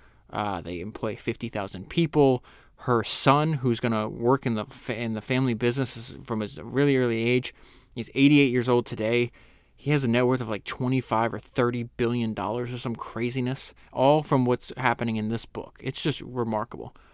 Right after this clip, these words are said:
All really, if you think about it, from what she's doing, the experience that she's laying the foundation of this gigantic empire by giving away creams to people in high school. Uh, "I gave away gun-, deep inside, I knew I had found something that mattered much more than popularity. My moment had come, and I was not about to miss seizing it.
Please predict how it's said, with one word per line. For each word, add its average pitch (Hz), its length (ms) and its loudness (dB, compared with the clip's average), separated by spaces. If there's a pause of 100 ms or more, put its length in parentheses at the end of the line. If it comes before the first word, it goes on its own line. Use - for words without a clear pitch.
(260)
All 139 200 8
really, 139 200 8
if 117 80 0
you 110 80 0
think 143 160 2
about 107 160 2
it, 101 60 -2
from 113 120 -4
what 117 180 2
she's 123 380 0
doing, 113 260 4
the 101 60 -6
experience 123 440 -2
that 117 80 -6
she's 123 200 -2
laying 139 360 2
the 143 80 2
foundation 120 440 2
of 107 60 -6
this 110 200 -8
gigantic 117 500 -2
empire 73 400 -6
by 110 120 -8
giving 123 340 4
away 113 140 4
creams 113 360 -6
to - 140 -8
people 113 280 -6
in 107 60 -8
high 107 120 -6
school. - 340 -12 (720)
Uh, 117 300 2
"I 113 40 0
gave 123 160 4
away 120 120 4
gun-, 117 280 -2
deep 151 200 6
inside, 127 380 4
I 117 60 2
knew 127 180 4
I 127 60 4
had 120 120 0
found 120 180 2
something 120 220 -2
that 110 120 0
mattered 113 300 0
much 117 240 -2
more 120 140 2
than 113 100 0
popularity. 104 540 -2
My 113 240 -2
moment 131 360 4
had 151 140 -2
come, 113 280 0
and 107 120 -8
I 107 80 -4
was 107 180 -6
not 107 220 -2
about 110 220 -4
to - 80 -6
miss 110 200 -2
seizing 110 400 -6
it. 67 180 -16